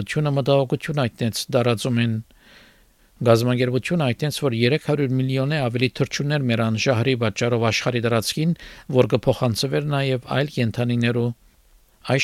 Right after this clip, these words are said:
շաբաթվա սկզբնավորության Կալիֆոռնիա արտակարգ դրության իրավիճակի մեջ մտավ թռչնագրիպի բռնգումի հետևանքով, երբ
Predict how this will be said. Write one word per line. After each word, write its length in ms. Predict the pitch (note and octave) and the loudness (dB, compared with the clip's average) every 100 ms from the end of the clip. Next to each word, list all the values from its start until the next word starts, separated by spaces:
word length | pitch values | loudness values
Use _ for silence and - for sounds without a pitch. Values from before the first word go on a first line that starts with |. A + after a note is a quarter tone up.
| - | 0
շաբաթվա 380 | C3 C3 C3+ C3+ | 0 0 2 2
սկզբնավորության 960 | - C3 - C3 B2 B2 A2+ - C#3 C3+ | 2 -2 0 0 2 2 0 -2 -2 0
Կալիֆոռնիա 600 | C3 A#2 - B2+ B2 C#3 C#3 | 0 0 0 0 0 0 2
արտակարգ 460 | A#2+ C3 C3 D3 | 2 2 2 0
դրության 460 | C#3+ C3+ - D3 C3+ | -2 -2 0 0 0
իրավիճակի 540 | C3 B2+ B2+ C3+ B2 C3+ | 0 2 2 0 0 0
մեջ 140 | C#3+ - | 0 -2
մտավ 220 | A#2+ A#2 B2+ | -2 0 2
թռչնագրիպի 680 | C3 - C3+ A#2+ B2 A#2+ C#3 C3+ - - - - | 0 0 0 0 0 0 0 -2 -6 -20 -10 0
բռնգումի 520 | C3+ B2+ B2+ B2 C#3 | 2 4 2 2 2
հետևանքով, 640 | A#2+ A2 G#2 G2 C#3 D#3 - - - - B2 | 2 2 0 0 2 2 0 -20 -14 -2 2
երբ 240 | B2+ - | 2 0